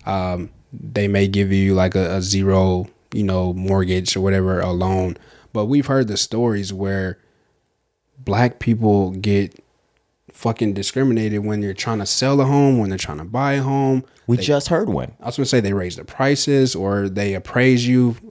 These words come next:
Speaker 1: for a lesser value when they know that you're Black. You know, it's just so much shit that goes on when it, when it, when it comes to this industry. So you really shouldn't trust everything that you see.
Speaker 2: We just saw that instance all over the social media the past couple of weeks
Speaker 1: Yep.
Speaker 2: that they valued the house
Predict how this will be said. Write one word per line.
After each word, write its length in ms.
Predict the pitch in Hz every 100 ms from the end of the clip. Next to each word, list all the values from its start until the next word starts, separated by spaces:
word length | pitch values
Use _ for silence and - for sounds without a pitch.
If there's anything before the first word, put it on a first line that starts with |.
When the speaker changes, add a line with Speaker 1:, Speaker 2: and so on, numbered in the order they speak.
| 117
Speaker 1:
for 320 | - 101 98
a 160 | 82 95
lesser 320 | 107 104 95
value 340 | 101 117 123
when 100 | 110
they 100 | 98
know 120 | 98 95
that 140 | 90
you're 100 | 101
Black. 360 | 120 127 135 135
You 100 | 156
know, 140 | 151
it's 120 | 151 160
just 160 | 147
so 120 | 151
much 200 | 151 139
shit 220 | 127 143 123
that 160 | 110
goes 340 | 101 104 98 110
on 180 | 117 104
when 120 | 95
it, 80 | 92
when 120 | 98
it, 200 | 90 -
when 180 | 87 92
it 200 | 82 -
comes 260 | - 117 113
to 60 |
this 200 | 95 92
industry. 420 | - 113 92 - 92
So 200 | - 87
you 160 | 101
really 220 | 117 120 98
shouldn't 420 | - 107 92 80
trust 400 | - 95 85 -
everything 480 | 90 87 - 87 87
that 220 | 82 78
you 80 | -
see. 480 | - - 98 87 - -
Speaker 2:
We 120 | 117 127
just 220 | 147 147
saw 160 | 143
that 220 | 139 127 -
instance 380 | 135 - 131
all 180 | 117 123
over 180 | 127 120
the 100 | 117
social 340 | - 120 123
media 200 | 117 123 113
the 60 |
past 300 | - 123 120
couple 240 | - 117 113
of 60 |
weeks 320 | 127 170 - -
Speaker 1:
Yep. 120 | 120
Speaker 2:
that 400 | 113 113 - 104
they 180 | 117 117
valued 440 | 98 110 120 120
the 80 | 104
house 420 | 110 110 113 -